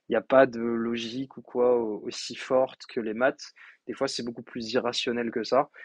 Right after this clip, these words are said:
Des fois, c'est plus dans l'émotion. Des fois, c'est, et des fois, bah, la solution à laquelle on arrive ou le résultat qu'on obtient, c'est pas celui qu'on voulait. Et c'est comme ça, il faut l'accepter. Et les jours où il faut l'accepter, bah, arrive ce moment de deuil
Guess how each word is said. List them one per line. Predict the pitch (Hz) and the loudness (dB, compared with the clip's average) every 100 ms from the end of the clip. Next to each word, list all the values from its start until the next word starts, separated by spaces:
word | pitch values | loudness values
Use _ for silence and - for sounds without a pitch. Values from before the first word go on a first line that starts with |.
| - - | -18 -16
Des | |
fois, | - 127 | -2 -2
c'est | - | -2
plus | - 127 | -6 -4
dans | 120 | -2
l'émotion. | 117 113 117 - 131 135 | -2 -2 -4 -6 -4 -4
Des | 113 | -6
fois, | - 117 | -6 -6
c'est, | - 104 _ - - - - _ _ _ - | -6 -10 _ -20 -20 -20 -20 _ _ _ -4
et | 135 | -2
des | 127 | 0
fois, | 120 135 165 185 170 _ _ _ _ _ - | 0 4 8 8 4 _ _ _ _ _ -8
bah, | 127 | -6
la | 123 123 | -4 -4
solution | - 131 131 143 143 127 | -4 -6 -6 -8 -6 -6
à | |
laquelle | 117 131 120 | -6 -6 -8
on | 120 | -6
arrive | 120 143 | -2 -2
ou | 131 | -2
le | 117 | -4
résultat | 117 117 117 127 | -4 -6 -6 -6
qu'on | 120 | -6
obtient, | 110 - 156 | -10 -6 -6
c'est | - 117 | -4 -6
pas | 120 | -6
celui | 123 120 | -4 -6
qu'on | - 117 | -4 -4
voulait. | 113 104 - - | -4 -6 -8 -2
Et | 143 | -2
c'est | - 143 | 0 4
comme | 139 | 4
ça, | 135 151 170 | 4 6 6
il | 160 | 4
faut | - | 0
l'accepter. | 131 - 123 - - _ _ _ _ _ _ _ _ - | -2 -2 -6 -8 -16 _ _ _ _ _ _ _ _ -8
Et | 135 | -4
les | 120 | -2
jours | 117 156 185 | -4 0 2
où | 156 | 2
il | |
faut | - 131 | 2 -2
l'accepter, | 120 - - - 143 | -2 -6 -16 -2 -2
bah, | 143 104 101 - - _ - - - - - _ _ _ _ _ _ _ _ - | 0 -6 -6 -12 -16 _ -20 -16 -16 -16 -20 _ _ _ _ _ _ _ _ -4
arrive | 135 151 160 | 2 2 0
ce | - | -2
moment | 139 135 143 139 | -2 0 -2 -2
de | 120 | -4
deuil | 113 131 151 131 | 0 2 2 0